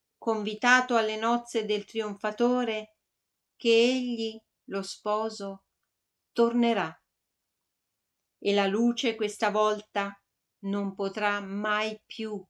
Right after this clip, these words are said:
essere spenta. Credi questo, Lazzaro. Ubbidisci al mio desiderio. Senti questo usignolo come canta, dopo essersi taciuto per lo scoppio del tuo pianto?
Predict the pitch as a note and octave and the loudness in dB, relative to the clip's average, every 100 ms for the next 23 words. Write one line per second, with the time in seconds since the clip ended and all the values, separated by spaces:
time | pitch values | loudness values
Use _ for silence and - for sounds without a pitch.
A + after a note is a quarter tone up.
0 | _ _ F#3 F3+ - F#3 F3+ F#3 - - | _ _ -6 -6 -8 -6 -6 -10 -10 0
1 | F#3 E3+ E3 - D#3 - _ _ _ _ | 0 0 -8 -10 -12 -12 _ _ _ _
2 | _ _ _ _ _ _ _ _ _ - | _ _ _ _ _ _ _ _ _ 0
3 | C#4 C#4+ A#3 A#3 A3 F#3+ F#3 - F#3 F3 | 6 6 6 0 0 0 -4 -8 -8 -8
4 | _ _ F#3+ G3+ F3+ - G#3 F3+ F3 G3+ | _ _ 0 0 0 -4 -6 -6 -8 -14
5 | _ _ _ _ _ _ _ _ A3 G3+ | _ _ _ _ _ _ _ _ -8 -4
6 | A3 G#3+ B3+ A#3+ - A3 G#3 G#3 G#3+ G#3+ | -4 0 -2 -2 -2 -2 -2 -4 -4 -2
7 | G#3+ G#3+ A3 F#3 E3 D#3+ E3 D#3+ _ _ | -4 -4 -4 -4 -4 -8 -10 -12 _ _
8 | _ _ _ _ _ _ _ _ _ _ | _ _ _ _ _ _ _ _ _ _
9 | _ - D#4 D#4+ C#4+ B3 B3 A#3+ A#3+ A3+ | _ -2 2 2 0 -2 -2 0 0 2
10 | A#3+ A#3+ A#3+ B3 A#3 A3 A3+ A3 A#3+ A#3+ | 2 2 2 2 2 0 -4 -4 0 0
11 | A#3 A3 A3+ G#3+ _ _ _ _ _ A#3 | 0 -4 -8 -8 _ _ _ _ _ 4
12 | A3+ A#3 A#3+ B3+ - A3+ - A#3 A3 A3+ | 6 4 4 0 -2 -2 -2 -6 -2 -4
13 | - A#3+ A#3 A3+ A3+ A3 A3 A#3 A#3 A#3 | 0 -2 0 -2 -2 -4 -4 -2 -2 -2
14 | A3 A3 A3 A#3 C4 C4 A3+ G3+ A3+ A#3+ | -2 -4 -2 -2 0 0 -2 -4 -4 -4